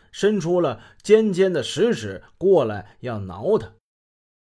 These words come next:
潘晓峰也有点急了，边躲闪边还击，动起了拳脚。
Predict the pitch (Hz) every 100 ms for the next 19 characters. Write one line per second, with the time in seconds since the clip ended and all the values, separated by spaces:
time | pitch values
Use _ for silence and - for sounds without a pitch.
0 | _ _ - 208 233 147 117 98 101 170
1 | 233 220 - 110 117 117 175 127 107 104
2 | 113 185 185 - _ _ - 214 254 247
3 | 180 220 190 107 65 69 135 185 123 139
4 | 165 165 190 180 _ _ _ _ 202 160
5 | 113 - 78 110 - 156 170 -